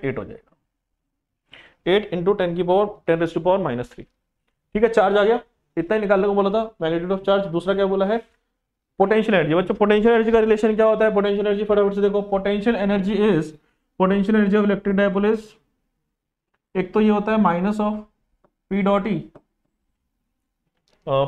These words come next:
P dot E होता है माइनस, तो क्या ही ले रहे हो आप? Minus of P dot E, और ठीक है minus of P dot E ही लेते हैं क्योंकि नेगेटिव होते हैं पोटेंशियल एनर्जी, और इसको हम लिख सकते हैं थीटा के टर्म्स में दिए थे, तो माइनस पी ई cos theta, ये ले लो,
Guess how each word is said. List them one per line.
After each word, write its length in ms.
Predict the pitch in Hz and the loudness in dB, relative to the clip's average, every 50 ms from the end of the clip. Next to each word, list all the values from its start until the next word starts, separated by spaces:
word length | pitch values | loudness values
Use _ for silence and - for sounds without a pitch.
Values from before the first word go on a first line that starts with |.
| 139 | -2
P 120 | 196 214 208 | -4 -2 0
dot 180 | 202 208 208 196 | 0 0 0 0
E 100 | 214 202 | -2 0
होता 240 | 190 190 185 185 190 | -2 0 0 0 -2
है 60 | 190 | -2
माइनस, 320 | 185 175 156 151 165 165 - | -2 -4 -4 -4 -6 -6 -6
तो 80 | - 165 | -8 -4
क्या 120 | 165 165 | -2 0
ही 60 | 160 | 0
ले 120 | 160 151 147 | 0 0 -2
रहे 120 | 143 147 | -2 -2
हो 80 | 151 170 | -4 -4
आप? 100 | 170 - - _ _ _ _ _ _ _ _ _ _ _ _ _ _ _ _ _ _ _ _ _ _ _ _ _ _ _ _ _ _ _ - | -6 -10 -16 _ _ _ _ _ _ _ _ _ _ _ _ _ _ _ _ _ _ _ _ _ _ _ _ _ _ _ _ _ _ _ -4
Minus 360 | 139 143 151 165 180 - 190 | -2 -2 -2 -4 -4 -2 -2
of 160 | 190 196 190 - 202 | -2 -2 -2 -4 -4
P 100 | 196 180 | -2 0
dot 200 | 190 190 190 202 | 0 0 0 0
E, 140 | 214 190 180 - _ _ _ _ _ _ _ - | -4 -6 -6 -10 _ _ _ _ _ _ _ -2
और 560 | 151 156 165 170 175 175 180 180 185 185 180 | 0 2 2 2 2 2 2 2 0 0 -2
ठीक 120 | - 190 165 | -6 -6 -6
है 60 | 147 | -6
minus 220 | 147 147 147 160 180 | -4 -6 -6 -6 -8
of 80 | 165 | -6
P 120 | - 170 165 | -6 -4 -2
dot 160 | 170 170 170 | -2 -2 -2
E 100 | 185 180 | -4 -6
ही 160 | 175 196 196 185 | -6 -8 -6 -6
लेते 280 | 175 160 156 151 156 156 | -6 -6 -6 -6 -8 -8
हैं 180 | 156 175 196 | -8 -8 -10
क्योंकि 580 | 247 - _ _ _ _ _ _ - 147 147 165 | -12 -14 _ _ _ _ _ _ -12 -8 -8 -6
नेगेटिव 340 | 160 156 147 151 165 175 165 | -4 -4 -4 -4 -4 -4 -4
होते 160 | 160 156 160 | -4 -4 -4
हैं 60 | 160 | -6
पोटेंशियल 340 | 160 160 160 151 - 160 156 | -4 -6 -6 -6 -6 -6 -4
एनर्जी, 320 | 160 160 156 170 190 208 - - _ _ _ - | -4 -4 -2 -2 -4 -6 -6 -10 _ _ _ -2
और 180 | 175 208 214 | 0 0 0
इसको 160 | 208 208 - | 0 -2 -2
हम 60 | 208 202 | -2 -2
लिख 80 | 185 185 | -2 -2
सकते 260 | 190 180 - - 208 | -4 -6 -4 -4 -2
हैं 160 | 247 262 240 - _ _ - | -2 -2 -4 -10 _ _ -8
थीटा 160 | 175 160 - 180 | -2 0 0 0
के 100 | 190 190 | 2 2
टर्म्स 220 | 196 190 190 - | 0 0 0 -2
में 60 | 185 185 | -2 -2
दिए 180 | 185 175 180 180 | 0 0 0 0
थे, 160 | 180 240 - | -2 -4 -4
तो 680 | 160 - - _ - - _ _ _ _ _ _ - | -6 -10 -18 _ -20 -20 _ _ _ _ _ _ -4
माइनस 420 | 180 175 165 160 165 175 214 226 214 | -2 0 0 0 0 -2 -4 -4 -6
पी 240 | - - 190 180 208 | -6 -4 -2 -2 -2
ई 80 | 233 | -2
cos 260 | - 156 117 120 - | -2 -2 -4 -4 -6
theta, 140 | - 98 98 | -10 -12 -8
ये 160 | 107 147 226 | -4 -2 0
ले 80 | 254 240 | 0 0
लो, 160 | 226 233 226 | 0 -2 -6